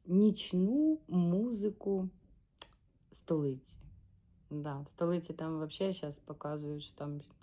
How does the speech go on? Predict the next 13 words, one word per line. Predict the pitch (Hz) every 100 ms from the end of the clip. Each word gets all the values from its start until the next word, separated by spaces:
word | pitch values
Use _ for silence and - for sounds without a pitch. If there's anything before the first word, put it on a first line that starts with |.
| - -
ще | - - 147
краще. | 139 113 107 - - - _ - - - - - - -
Це | - 147
у | 147
нас | 147 143
ще | -
так, | 143 139 143 - -
я | 147 143
біля | 139 151 147 139
Києва, | - 135 131 131 139 135 _ _ _
недалеко. | 147 143 143 139 135 135 139 147 - _ _ _ _ _ - - - - - - - - _ _ _ _ _ -
Ой, | 262 233 202
блін. | 180 175 180